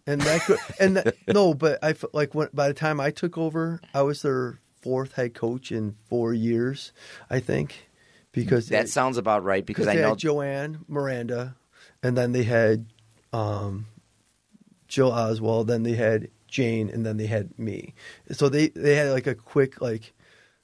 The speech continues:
Speaker 1: they had a big turnover. By the time I got there, they're like, "Why should we listen to you?
Speaker 2: Yeah,
Speaker 1: You're gonna
Speaker 2: you're,
Speaker 1: be
Speaker 2: you're
Speaker 1: go-"
Speaker 2: just gonna leave in a year or two anyways.
Speaker 1: Right. So it took me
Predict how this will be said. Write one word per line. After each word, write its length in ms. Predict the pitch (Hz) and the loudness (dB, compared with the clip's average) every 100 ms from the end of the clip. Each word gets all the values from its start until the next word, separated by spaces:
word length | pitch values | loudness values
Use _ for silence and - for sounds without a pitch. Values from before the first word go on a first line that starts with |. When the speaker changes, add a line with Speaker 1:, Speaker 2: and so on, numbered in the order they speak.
| _ _ | _ _
Speaker 1:
they 100 | - | -4
had 120 | 123 117 | -2 0
a 60 | |
big 240 | 110 127 120 | 0 -2 -2
turnover. 480 | 143 127 117 113 | -2 0 0 0
By 160 | 110 120 | 0 0
the 60 | 117 | 0
time 260 | 139 131 | -2 0
I 120 | 127 | -2
got 240 | 127 117 110 | 0 -2 0
there, 200 | 110 110 | -2 -2
they're 100 | 113 | -2
like, 260 | 110 107 - _ _ - | -4 -8 -18 _ _ -8
"Why 200 | 113 113 | -4 -4
should 180 | 131 | -2
we 80 | 120 | -2
listen 420 | 113 113 113 113 107 | 0 -2 -2 -4 -4
to 280 | - - | -8 -6
you? 580 | 110 110 135 107 107 - - | 0 2 4 2 0 -6 -4
Speaker 2:
Yeah, 140 | 95 | -2
Speaker 1:
You're 80 | 87 | 0
gonna 100 | - | 0
Speaker 2:
you're, 100 | 117 | -2
Speaker 1:
be 80 | 120 | -2
Speaker 2:
you're 120 | 123 | -2
Speaker 1:
go-" 40 | 120 | -2
Speaker 2:
just 120 | 123 | -2
gonna 160 | 123 107 | -2 0
leave 200 | 120 104 | 0 0
in 60 | |
a 20 | 95 | 0
year 260 | 101 107 | 0 2
or 80 | 104 | 0
two 220 | - 110 | 0 0
anyways. 480 | 113 90 76 - 131 | 2 0 -4 -10 -4
Speaker 1:
Right. 240 | 139 117 - - | -2 -4 -8 -18
So 180 | - 175 | -2 0
it 100 | 160 | 0
took 320 | - 202 208 | -2 -2 -2
me 400 | 165 147 123 123 | 0 0 0 -4